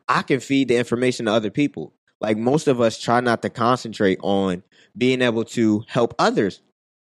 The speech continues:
And it's sad because if other people had the information that you had,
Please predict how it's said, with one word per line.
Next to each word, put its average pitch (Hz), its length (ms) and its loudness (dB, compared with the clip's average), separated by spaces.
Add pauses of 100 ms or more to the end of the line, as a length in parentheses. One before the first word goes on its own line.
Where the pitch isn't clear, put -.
(140)
And 143 120 -2
it's 127 140 2
sad 180 420 4
because 123 320 0
if 131 280 -4
other 165 240 2
people 170 320 0
had 147 180 2
the 131 80 2
information 147 540 -2
that 135 180 -2
you 147 140 -2
had, 165 380 0